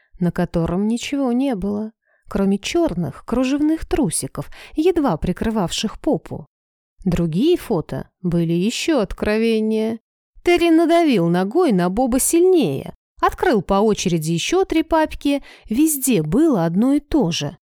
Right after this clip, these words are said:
Снимки обнаженных девушек в разных позах.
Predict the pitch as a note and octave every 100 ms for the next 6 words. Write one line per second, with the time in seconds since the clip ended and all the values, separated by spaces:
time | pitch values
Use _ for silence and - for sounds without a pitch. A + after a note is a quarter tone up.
0 | _ _ - - - C4 E4+ - - -
1 | - - F#3 A3+ C4 D#4+ E4 E4+ E4+ E4+
2 | G#3 F3 - F3 F3+ G3 F3 G3 A3 -
3 | C#4+ E3+ D3 - -